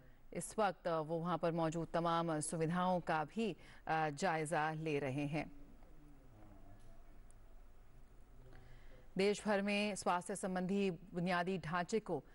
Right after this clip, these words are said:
और भी मजबूती प्रदान करते हुए एम्स का ये नवनिर्मित भवन प्रधानमंत्री की प्रतिबद्धता का एक प्रमाण भी है,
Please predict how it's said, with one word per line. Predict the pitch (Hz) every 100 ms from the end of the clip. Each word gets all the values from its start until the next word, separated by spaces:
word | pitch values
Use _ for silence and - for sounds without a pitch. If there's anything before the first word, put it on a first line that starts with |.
| - - -
और | 202 202
भी | 190 240
मजबूती | 190 165 190 208 214
प्रदान | 196 180 175 180
करते | 180 170 208
हुए | 202 202 240 269 - - - - - - - - - - - - - - - 190
एम्स | 196 196 -
का | 208 180
ये | 175 170
नवनिर्मित | 175 175 175 175 175 175
भवन | 156 156 180 190 240
प्रधानमंत्री | 254 170 170 170 170 160 190
की | 170 170
प्रतिबद्धता | 170 156 160 156 165
का | 175 180
एक | 151 -
प्रमाण | 156 165 165 160
भी | - 214
है, | 208 208 262